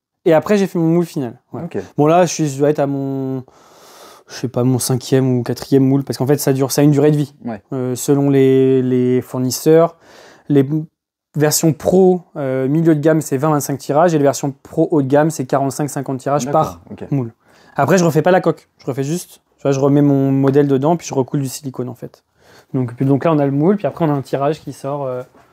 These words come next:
Speaker 1: clac. Le tirage, il sort, euh, comme ça, on le coule. En fait, faut imaginer que les deux parties sont fermées, puis moi, je viens couler.
Speaker 2: Sur la taille originale ?
Speaker 1: Ouais, c'est ça, moulé directement sur un original,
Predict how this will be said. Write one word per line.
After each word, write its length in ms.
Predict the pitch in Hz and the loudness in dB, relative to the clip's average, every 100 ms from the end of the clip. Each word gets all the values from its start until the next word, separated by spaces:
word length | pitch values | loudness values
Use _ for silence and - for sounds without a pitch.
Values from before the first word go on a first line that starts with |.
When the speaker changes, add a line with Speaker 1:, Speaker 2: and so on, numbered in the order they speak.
| _ _ - - | _ _ -20 -10
Speaker 1:
clac. 220 | - 185 - - _ _ _ _ - | -6 -6 -8 -20 _ _ _ _ -8
Le 80 | 127 | -6
tirage, 280 | 127 131 | -2 -2
il 60 | 123 | -2
sort, 320 | - 131 123 | -4 -4 -4
euh, 160 | 120 120 131 _ - _ - | -6 -8 -14 _ -20 _ -16
comme 140 | - 123 | -10 -6
ça, 100 | 127 | -4
on 40 | |
le 60 | 117 | -4
coule. 300 | - 170 226 _ - | 0 2 0 _ -10
En 60 | |
fait, 80 | 139 | -4
faut 80 | 147 | 0
imaginer 300 | 139 139 156 | 2 4 2
que 100 | 151 | 0
les 60 | 143 | 0
deux 120 | 147 | 2
parties 220 | 143 131 | 0 -2
sont 120 | - | -6
fermées, 360 | 139 139 139 190 _ _ - _ | 0 0 0 -4 _ _ -20 _
puis 80 | - | 0
moi, 100 | 147 | 2
je 60 | |
viens 140 | 135 139 | 2 0
couler. 300 | - 131 170 _ - | 0 0 -2 _ -6
Speaker 2:
Sur 80 | 113 | -4
la 100 | 104 | -2
taille 160 | 123 | -2
originale ? 380 | 113 110 110 123 | -2 -4 -6 -2
Speaker 1:
Ouais, 120 | 160 262 | 2 2
c'est 100 | 233 | 4
ça, 200 | 202 - | 2 0
moulé 240 | 175 180 | 0 2
directement 380 | 180 180 165 170 | 2 0 -2 -4
sur 140 | 170 170 | -4 -2
un 80 | |
original, 320 | 156 143 139 | -2 -2 -4